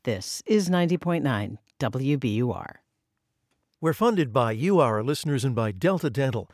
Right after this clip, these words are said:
Speaker 2: reminding you that a healthy smile is a powerful thing. Discover the connection between oral and overall health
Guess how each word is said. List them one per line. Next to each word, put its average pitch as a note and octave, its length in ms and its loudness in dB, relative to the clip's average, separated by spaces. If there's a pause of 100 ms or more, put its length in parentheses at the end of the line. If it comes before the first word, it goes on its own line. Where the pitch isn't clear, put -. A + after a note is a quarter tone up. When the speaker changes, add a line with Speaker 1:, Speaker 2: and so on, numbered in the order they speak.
(200)
Speaker 2:
reminding F3 420 4
you D3 140 0
that B2 140 2
a G#2 80 -2
healthy E3 340 0
smile A#2 480 0
is B2 140 -2
a B2+ 80 2
powerful B2+ 480 0
thing. G#2 320 -4 (440)
Discover F#3+ 380 2
the D#3+ 80 2
connection E3 460 2
between D#3+ 300 2
oral F#3+ 360 4
and C#3 140 -2
overall D#3+ 480 4
health G2+ 420 -4